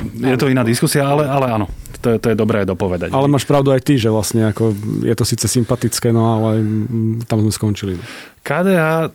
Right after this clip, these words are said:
Speaker 1: tam to bude strašne záležať. Ja som, e, fanúšik, e, tradičných, e, strán založených na nejakej ideológii,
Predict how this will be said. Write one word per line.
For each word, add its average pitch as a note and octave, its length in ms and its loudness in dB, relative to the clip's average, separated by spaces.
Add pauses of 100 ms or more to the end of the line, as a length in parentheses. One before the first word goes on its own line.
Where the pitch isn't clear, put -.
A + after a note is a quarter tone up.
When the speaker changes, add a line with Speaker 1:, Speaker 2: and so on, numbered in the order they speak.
(320)
Speaker 1:
tam C#3+ 160 0
to D#3 160 2
bude D3+ 400 0
strašne B2 560 -2
záležať. G2+ 480 0
Ja G#2+ 80 2
som, B2 240 0
e, G#2 320 -2
fanúšik, A#2+ 560 -2
e, G2 320 -2
tradičných, A2+ 720 -2
e, G#2+ 240 -4
strán A2+ 400 -2
založených A2 480 -2
na A2 80 0
nejakej A2 400 -2
ideológii, A#2+ 560 2